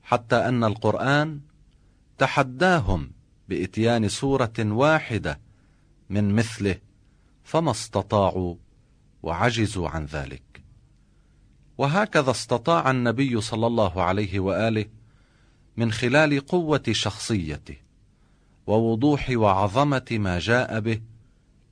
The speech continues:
أن يدفع كل الشبهات والدعايات التي كانت تثيرها قريش ضده، وأن يعمق الإيمان والإسلام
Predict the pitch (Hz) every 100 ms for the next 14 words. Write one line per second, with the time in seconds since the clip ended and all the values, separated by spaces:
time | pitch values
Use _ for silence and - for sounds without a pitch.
0 | - 107 110 143 - 135 110 113 113 175
1 | 151 104 - 104 82 85 95 104 110 120
2 | - - 82 71 82 78 87 90 101 117
3 | 123 117 - _ _ _ - _ _ _
4 | _ 110 117 120 120 110 143 143 131 -
5 | 113 107 180 185 139 98 95 87 - 104
6 | 110 92 - 98 87 - _ _ - 85
7 | 78 69 65 - _ _ _ _ _ _
8 | _ _ - 104 127 131 123 165 180 156
9 | 147 135 - 123 117 131 147 139 117 110
10 | 98 - - 120 123 120 110